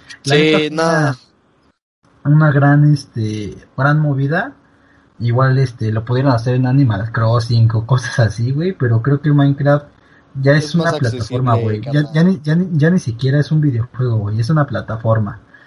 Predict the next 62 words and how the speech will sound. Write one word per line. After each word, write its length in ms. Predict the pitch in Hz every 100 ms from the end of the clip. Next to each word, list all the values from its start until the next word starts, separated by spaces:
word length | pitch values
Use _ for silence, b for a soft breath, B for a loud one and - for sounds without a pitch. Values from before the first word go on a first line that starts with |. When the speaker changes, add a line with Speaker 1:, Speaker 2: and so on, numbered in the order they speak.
| B B
Speaker 1:
donde 380 | 123 117 110 113
pasan 320 | 123 120 135
muchísimas 580 | 120 113 139 135 117 -
cosas, 680 | - 143 143 139 135 135 127
donde 200 | 117 113
Speaker 2:
¿No 80 | 156
has 40 |
Speaker 1:
están 80 | 151
Speaker 2:
visto 120 | 170
Speaker 1:
todos 120 | 127 123
Speaker 2:
que 80 |
también 360 | 131 123 131 135
dan 120 | 147
Speaker 1:
juntos. 260 | 139 139 139
Speaker 2:
clases? 260 | 147 180 143
El 200 | 135 135
otro 200 | 139 147
día 140 | 147
vi 100 | 139
una 140 | 143 143
noticia 560 | 123 - 117 131 135
en 140 | 120 110
Facebook 420 | 117 117 131 123
de 100 | 117
que 560 | 113 107 107 107 107 107
el 100 | 104
Tec 160 | 117
de 80 | 120
Monterrey 460 | 120 107 107 104 123
estaba 280 | 117 113 113
dando 220 | 113 113
clases 300 | 117 110 110
de 80 | 113
arquitectura 640 | 107 110 107 - 120 120
en 120 | 120
Minecraft, 500 | 117 117 113 107 104
güey. 240 | 117 113 117 B B B B -
Y 80 |
dije, 300 | 135 123 131 123
"Qué 180 | 175 180
pasado 440 | 123 123 147 151
Speaker 1:
Ajá. 280 | 131 123 123
Speaker 2:
de 60 | 117
verga". 320 | 117 107 101 -
Speaker 1:
Es 80 | 131
que, 220 | 151 147 156
o 40 | 135
sea, 260 | 156 147
güey, 240 | 143 156 147
sirve 300 | 160 165 -
para 220 | 123 110
muchas 340 | 117 - 127
cosas. 360 | - 123 104 107
La 100 | 107
verdad, 300 | 113 117 120 127
Minecraft 560 | 131 131 135 139 -
creo 180 | - 120
que 80 | 117
es 100 | 117
un 120 | 120
game 220 | 113 113 117
changer 540 | 123 117 120 143